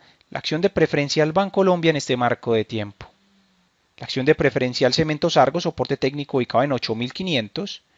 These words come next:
y una resistencia técnica cercana a los nueve mil pesos. Mantiene una tendencia bajista la acción de Preferencial Cementos Argos en este periodo de tiempo.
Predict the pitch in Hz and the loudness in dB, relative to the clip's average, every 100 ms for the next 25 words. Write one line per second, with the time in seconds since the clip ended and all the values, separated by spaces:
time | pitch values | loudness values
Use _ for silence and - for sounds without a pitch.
0 | _ _ _ _ - 190 208 202 175 160 | _ _ _ _ -2 0 4 4 2 -2
1 | 165 165 - 170 170 160 135 - 110 113 | -4 -4 -2 -2 0 -2 -2 -4 -4 -2
2 | 120 117 107 104 104 101 - 170 - - | -2 -2 -4 -4 -4 -6 0 0 0 -8
3 | - _ - _ _ - 104 113 120 - | -20 _ -20 _ _ -12 -6 -4 -4 -2
4 | 143 131 127 123 113 123 170 175 160 135 | -2 -2 -2 -4 -2 -2 2 2 2 -6
5 | - 127 117 _ _ - 131 - 156 190 | -8 -10 -12 _ _ -14 -8 -4 0 2
6 | 160 151 147 143 160 147 190 190 185 175 | 2 2 0 2 0 2 0 -2 0 4
7 | 165 156 151 117 - 120 110 107 107 107 | 4 4 -2 -4 -6 -4 -2 0 -2 -2
8 | 104 107 101 - | -6 -12 -14 -20